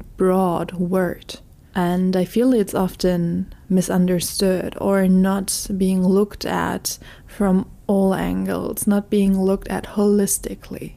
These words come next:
but it should be, and that's why we're doing it. Because confidence is way more than just feeling yourself and showing up. It is the daily,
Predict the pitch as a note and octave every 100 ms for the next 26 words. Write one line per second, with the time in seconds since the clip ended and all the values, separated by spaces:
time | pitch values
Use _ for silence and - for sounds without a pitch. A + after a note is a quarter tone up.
0 | - - F#3 F#3 - F#3+ F#3 F#3 F3+ F#3
1 | F3+ F3+ - F3+ F3+ F3 E3+ F#3 E3+ E3+
2 | E3+ - G#3 G#3+ - - C#4 C4 - F#3+
3 | F#3 F#3 F#3+ G3 F#3 F#3+ F#3+ F#3+ - -
4 | G3 F#3 F3+ E3+ - _ _ _ - -
5 | - G3 F#3 F3+ - - A3+ A3+ G#3+ G3
6 | F#3+ - F3+ F#3 F#3+ F3+ - F3 G3 F#3+
7 | - - - - - - G#3+ G3+ G3 -
8 | - - G3+ F#3+ - G3+ G3+ G3+ F#3+ F3+
9 | -